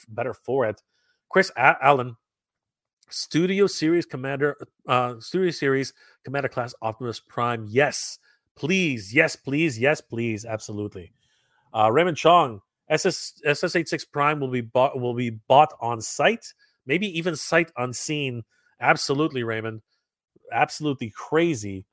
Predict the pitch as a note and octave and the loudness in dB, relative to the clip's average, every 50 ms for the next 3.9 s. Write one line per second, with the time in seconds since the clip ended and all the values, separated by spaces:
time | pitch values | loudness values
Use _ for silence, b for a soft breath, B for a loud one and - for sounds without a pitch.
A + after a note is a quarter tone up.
0 | _ _ _ _ _ _ _ _ _ _ C3 C3+ F#3 G#3+ G#3 G#3 G#3 A3 F#3+ D3+ | _ _ _ _ _ _ _ _ _ _ 4 6 6 8 8 6 4 4 4 4
1 | F3 D3 C3+ A#2+ - - D#3+ F3 F#3 F3 D#3 C3 A#2+ A2+ D3 D3+ C3 C3+ D3+ D3 | 2 2 2 2 2 4 6 6 4 4 2 -2 0 0 0 0 0 0 0 -2
2 | B2+ A#2 C#3+ C#3 C3+ C3 B2 B2 B2+ C#3 D#3 C#3+ - - B2 A2+ A#2 C#3 D3 B2+ | 0 -2 -2 -2 -2 -2 -2 -2 -2 -2 -2 -4 -4 -6 -6 -2 0 0 0 0
3 | A#2 B2 B2+ C3 C3+ C3 A#2+ G#2+ A#2+ A#2+ A#2 A2+ - C3 B2+ A#2 - | 0 0 0 0 0 -2 -4 -4 -4 -4 -4 -2 0 0 0 0 -2